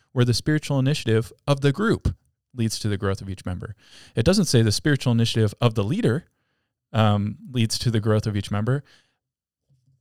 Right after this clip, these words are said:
I can speak as a community group leader and as a pastor and a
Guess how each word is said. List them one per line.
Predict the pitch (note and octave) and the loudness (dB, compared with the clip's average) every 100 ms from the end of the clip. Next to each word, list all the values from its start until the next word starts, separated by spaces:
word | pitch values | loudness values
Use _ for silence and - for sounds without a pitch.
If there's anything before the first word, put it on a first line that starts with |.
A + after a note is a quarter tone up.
| - | -4
I | D3+ | -2
can | C#3+ | -2
speak | B2 D3+ C#3+ - | -2 -2 -4 0
as | B2 A2+ | 0 0
a | |
community | - C3+ C3 | -2 0 0
group | A#2+ A2 | 0 -2
leader | A#2+ D3+ D#3 D3 | -2 0 2 2
and | G2 | 0
as | G2+ | -2
a | |
pastor | - C#3+ D3 C3+ | 0 0 0 -2
and | G#2+ | -2
a | G2+ | -2